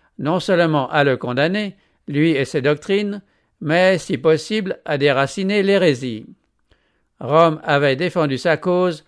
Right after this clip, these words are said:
dans les conditions les plus favorables. Tout ce qu'elle pouvait dire en sa faveur, elle l'avait dit. Mais son apparente victoire était le signal de sa défaite. Dès ce moment,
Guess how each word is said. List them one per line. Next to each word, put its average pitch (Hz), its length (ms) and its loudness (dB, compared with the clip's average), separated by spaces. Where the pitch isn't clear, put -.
dans 151 180 -2
les 170 100 0
conditions 165 520 -2
les 165 140 4
plus 170 200 -4
favorables. 123 840 2
Tout 175 180 -4
ce 151 100 -4
qu'elle 147 280 0
pouvait 165 240 0
dire 139 220 0
en 175 60 0
sa 170 160 -2
faveur, 143 680 2
elle 180 180 0
l'avait 170 280 2
dit. 113 300 -8
Mais 160 300 4
son 147 200 -6
apparente 143 480 2
victoire 151 720 2
était 160 320 2
le 151 100 4
signal 175 480 0
de 175 120 -2
sa 196 180 2
défaite. 135 720 -2
Dès 175 220 2
ce 160 120 -4
moment, 160 560 -2